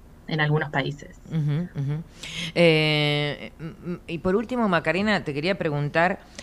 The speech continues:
Speaker 2: eh, el fin de semana escribí sobre el tema de, de qué manera también las mujeres van optando y cada vez la maternidad se corre más y hay como una aceptación que puede ser después de los cuarenta,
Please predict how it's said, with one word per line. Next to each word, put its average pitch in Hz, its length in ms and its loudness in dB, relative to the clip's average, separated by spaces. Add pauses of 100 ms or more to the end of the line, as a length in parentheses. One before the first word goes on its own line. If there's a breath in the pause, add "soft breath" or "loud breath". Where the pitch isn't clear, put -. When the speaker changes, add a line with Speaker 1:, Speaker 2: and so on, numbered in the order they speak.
(140 loud breath)
Speaker 2:
eh, 147 360 6
el 156 160 2
fin 202 140 -2
de 208 80 2
semana 214 540 2 (120)
escribí 170 560 -2
sobre 139 480 0
el 139 180 0
tema 160 300 2
de, 151 360 2 (200)
de 139 200 -4
qué 208 140 2
manera 175 600 4
también 135 600 0
las 123 80 0
mujeres 135 400 -2 (280)
van 127 280 0
optando 135 720 2 (240 soft breath)
y 123 120 -6
cada 135 280 2
vez 139 160 0
la 139 100 0
maternidad 131 440 0
se 135 180 -4
corre 135 300 2
más 143 360 0
y 135 140 0
hay 139 120 4
como 135 300 0
una 151 180 2
aceptación 143 720 0
que 143 100 0
puede 135 180 2
ser 131 200 0
después 135 300 0
de 135 60 4
los 131 120 2
cuarenta, 139 560 2